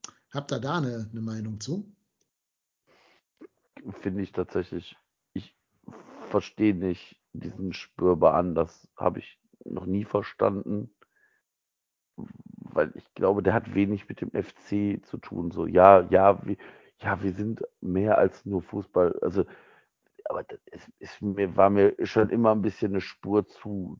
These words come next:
Speaker 2: zu flach. Was man so hört,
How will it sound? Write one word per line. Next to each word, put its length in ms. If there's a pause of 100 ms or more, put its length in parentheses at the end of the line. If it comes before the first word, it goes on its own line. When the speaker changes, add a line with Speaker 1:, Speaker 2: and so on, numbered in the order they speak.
Speaker 2:
zu 300
flach. 640 (680)
Was 580
man 480
so 280
hört, 460